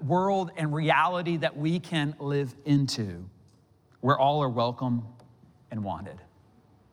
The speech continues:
And with the time I have left, I want to address two things, from two, not three, just in case you're wondering. The sermon will still be as long, just in case you're wondering. Two things from our passage for how Orangewood is invited to live out this beautiful value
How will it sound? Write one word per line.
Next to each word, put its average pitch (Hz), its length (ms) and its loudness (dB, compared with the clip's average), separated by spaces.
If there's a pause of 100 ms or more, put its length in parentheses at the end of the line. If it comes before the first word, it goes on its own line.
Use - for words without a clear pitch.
(460)
And 151 180 8
with 151 120 4
the 147 60 -4
time 156 200 4
I 170 40 4
have 170 200 2
left, 123 220 0
I - 20 0
want 143 220 0
to - 20 0
address 135 320 -2
two 185 240 2
things, 147 480 0
from 143 240 -2 (180)
two, 139 220 2
not 139 260 2
three, 123 200 -2
just 120 220 -8
in 143 60 -4
case 135 200 -4
you're 143 80 -2
wondering. 107 340 -4 (600)
The 151 80 4
sermon 170 320 6
will 160 100 4
still 165 240 0
be 147 100 0
as 131 120 -2
long, 107 260 -2
just 127 180 -8
in 131 60 -6
case 120 220 -6
you're 117 100 -6
wondering. 98 400 -4 (1160)
Two 185 180 8
things 170 260 2
from 165 140 2
our 160 80 4
passage 151 420 -2
for 147 140 -2
how 147 320 0
Orangewood 139 640 -6 (100)
is 139 160 -6
invited 147 760 0 (360)
to - 120 2
live 143 200 4
out 143 220 2
this 135 160 -6
beautiful 127 360 -2
value 110 540 0